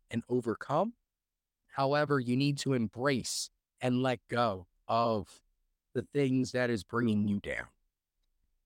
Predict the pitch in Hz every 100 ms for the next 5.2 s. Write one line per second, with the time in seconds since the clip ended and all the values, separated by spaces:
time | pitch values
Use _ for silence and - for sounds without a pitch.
0 | _ 160 196 208 196 170 147 170 160 -
1 | 156 147 98 - - 123 135 196 - 208
2 | 208 202 135 143 135 120 117 - - -
3 | - 254 247 170 147 139 135 127 - -
4 | 160 160 147 - - - - 165 175 101
5 | 58 55